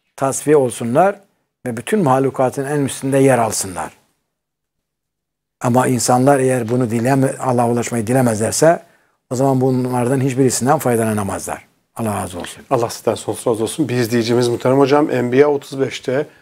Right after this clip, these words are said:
Speaker 2: hayırla ve şerle ve fitne ile imtihan edilmek ne demektir? Allah razı olsun.
Speaker 1: Sevgili kardeşlerim, her an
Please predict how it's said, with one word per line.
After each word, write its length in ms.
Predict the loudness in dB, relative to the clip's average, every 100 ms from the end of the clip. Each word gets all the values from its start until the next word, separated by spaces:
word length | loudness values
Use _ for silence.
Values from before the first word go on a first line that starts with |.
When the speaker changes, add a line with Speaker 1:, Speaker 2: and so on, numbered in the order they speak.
| _
Speaker 2:
hayırla 560 | -2 0 2 2 0 -2
ve 100 | -6
şerle 600 | 0 2 2 -2 -4 -4
ve 140 | -4
fitne 460 | -6 -10 -4 -2 0
ile 260 | -2 -2
imtihan 500 | -2 -4 -4 -4 -4 -4
edilmek 560 | -4 -4 -4 -6 -2
ne 80 | -2
demektir? 420 | 0 -4 -6 -6
Allah 260 | -4 -6 -8
razı 240 | -10 -10 -12
olsun. 320 | -14 -18 -20 _ _ _ _ _ _ _ _ _ _ _ _ _ _ _
Speaker 1:
Sevgili 480 | 2 4 4 2 2
kardeşlerim, 720 | 4 4 4 2 2 2 -4 -14 _ _ _ _ _ _ _ _ _ _ _ _
her 240 | -2 0 2
an 440 | 0 0 -2